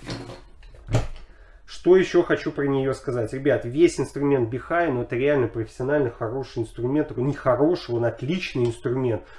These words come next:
по доступной цене. У нас есть клиент, который не успел приехать, он уже купил две. Вот такие две системы, сказал, что это просто супер удобно. У него было Рамо-, а, Раймонди. То есть, если вы зайдете, ценники, конечно, отличаются сильно. Вот это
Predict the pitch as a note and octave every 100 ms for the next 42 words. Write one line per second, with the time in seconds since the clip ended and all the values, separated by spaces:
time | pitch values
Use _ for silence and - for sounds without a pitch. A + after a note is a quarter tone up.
0 | - - B2 B2 - - D#3 - C#3 -
1 | C#3+ C#3 C#3+ A#2+ - - - - - B2+
2 | D#3+ D#3 D#3+ C#3+ - C#3 D3+ F3+ F3+ B2
3 | D3 C#3 C3 A#2 D#3 D3 C3 - B2 C#3
4 | F3 F3 A#2 B2 C3+ A2+ A#2 A#2 - B2+
5 | A2+ G#2 A2+ A#2+ G#2 G#2+ A2 A2 D3 A2
6 | B2 A#2+ A#2 - C#3+ D#3 C#3+ - A#2 A2
7 | - A2 G#2+ B2+ B2 A2+ - D#3+ C#3 A2+
8 | A2 C#3 D3 A2 - - A#2 A#2 C3+ C3
9 | B2+ B2 A#2+ B2+ B2+ C3 C3 B2 A#2+ A2+
10 | A2+ A#2+ C3+ C3+ A#2 G#2 G2 - G#2+ -
11 | B2 C3 B2 A2+ B2 A#2+ D#3+ E3+ - A2+
12 | - C3+ B2 A2+ - A#2 A#2 A2 - A#2
13 | - A#2+ A2 - G#2+ - D3 D3+ B2 G#2+
14 | B2 A#2+ A#2